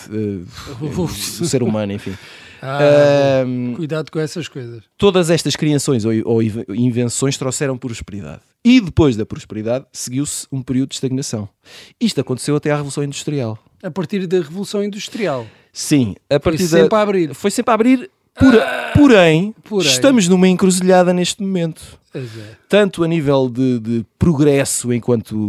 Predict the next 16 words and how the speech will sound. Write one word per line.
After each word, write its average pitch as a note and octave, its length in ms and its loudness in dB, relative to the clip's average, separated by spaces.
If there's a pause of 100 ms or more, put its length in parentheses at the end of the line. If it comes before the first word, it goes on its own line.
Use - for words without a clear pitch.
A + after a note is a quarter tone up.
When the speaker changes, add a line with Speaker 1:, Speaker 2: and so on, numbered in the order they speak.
(100)
Speaker 2:
Por F2 40 -12
Speaker 1:
civilização. D3+ 920 2
Speaker 2:
isso, - 20 2
porquê? A#3+ 260 0
Porque G3 200 -4
a - 20 0
tecnologia E3+ 720 -2
agora E3+ 260 -2
inventada F3 460 -2
foram F#3+ 200 -6
as E3 120 -2
redes F3+ 320 -4
sociais. A3+ 600 -2 (220)
<laughs> - 240 -8
Speaker 1:
Bom, B2+ 340 2 (300)
não. A#2+ 340 4